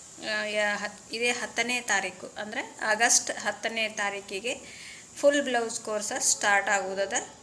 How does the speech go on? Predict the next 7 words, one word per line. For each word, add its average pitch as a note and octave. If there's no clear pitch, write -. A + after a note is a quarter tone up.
ಆಗ್ಲೇ A3+
ತುಂಬ A#3
ಜನ, A#3+
ಆ, G#3+
ಸೇರ್ಕೊಂಡು A#3
ತುಂಬ A#3
ಚೆನ್ನಾಗಿ G#3+